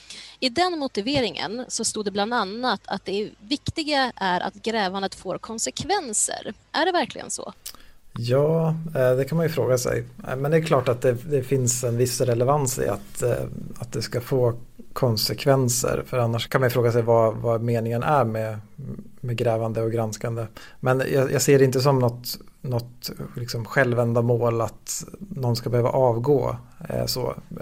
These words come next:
Speaker 2: det handlar väl mer om att man vill att den myndighet eller den kommun som man granskar ska,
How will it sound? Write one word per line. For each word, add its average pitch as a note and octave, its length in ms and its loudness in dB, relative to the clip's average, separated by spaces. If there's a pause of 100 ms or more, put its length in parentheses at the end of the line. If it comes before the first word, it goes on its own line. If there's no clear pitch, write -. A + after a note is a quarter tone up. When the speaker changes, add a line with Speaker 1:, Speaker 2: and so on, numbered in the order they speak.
(120)
Speaker 2:
det - 280 -2
handlar C3 240 4
väl B2+ 100 4
mer A#2 220 4
om A2 160 0
att - 340 -6
man B2 220 0
vill A#2 220 4
att - 380 -6
den B2 260 4
myndighet B2 760 4
eller A2+ 180 -2
den A2+ 180 -4
kommun B2 320 2
som A2+ 140 0
man A2 100 -2
granskar A#2+ 640 2
ska, A#2 400 -4